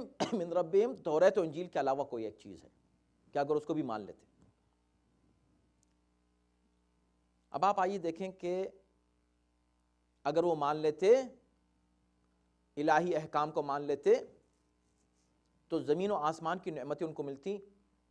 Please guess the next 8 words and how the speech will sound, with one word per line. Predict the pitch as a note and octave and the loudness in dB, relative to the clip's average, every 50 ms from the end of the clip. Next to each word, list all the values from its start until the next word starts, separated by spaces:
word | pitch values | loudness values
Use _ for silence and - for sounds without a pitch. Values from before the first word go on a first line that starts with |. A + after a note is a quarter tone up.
| _ _ _ _ _ _ _ _ _ _ _ _ _ _ | _ _ _ _ _ _ _ _ _ _ _ _ _ _
ये | - D#3+ D3+ | -8 -8 -6
बिल्कुल | - E3+ F3+ F3 - A3 F#3+ | -4 -6 -8 -6 -6 -8 -6
वही | F3 F3 F3 F3+ G#3 G#3+ | -4 -4 -4 -2 -2 -2
है | G3 F#3+ E3+ E3 E3 - - _ _ _ _ _ _ _ _ _ _ _ _ _ _ _ _ _ _ _ _ _ _ _ - | -2 0 0 -2 -2 -4 -10 _ _ _ _ _ _ _ _ _ _ _ _ _ _ _ _ _ _ _ _ _ _ _ -8
जो | C#3 C#3+ | -8 -6
पैगंबर | C#3 D3+ D3 D3 D#3 D#3+ D#3+ D#3+ D#3+ | -2 0 0 0 0 -2 0 0 0
इस्लाम | D3 B2 A#2 C#3 C#3+ D3 D#3+ E3+ D#3 | 0 -2 -2 -4 -2 0 0 -2 -2
ने, | C#3+ C3+ C3 C3+ B2+ | -4 -8 -8 -10 -10